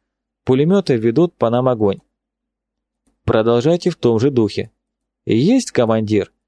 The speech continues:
с лёгким ехидством в голосе ответила Мария Пилар. Несмотря на то, что внимание бандитов было приковано к машине с девушками,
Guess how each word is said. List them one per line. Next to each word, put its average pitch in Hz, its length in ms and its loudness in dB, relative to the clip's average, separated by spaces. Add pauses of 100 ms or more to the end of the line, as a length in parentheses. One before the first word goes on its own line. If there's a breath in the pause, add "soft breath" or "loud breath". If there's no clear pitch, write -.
(180)
с - 160 -12
лёгким 120 340 0
ехидством 113 560 -2
в 107 60 -2
голосе 135 380 0
ответила 110 440 0
Мария 110 320 0
Пилар. 107 380 -2 (1300)
Несмотря 120 400 0
на 123 60 -2
то, 151 120 0
что 123 220 0
внимание 113 440 0
бандитов 120 640 -2
было 110 220 0
приковано 113 500 0
к - 80 -12
машине 110 360 -2
с 107 40 -6
девушками, 117 600 -2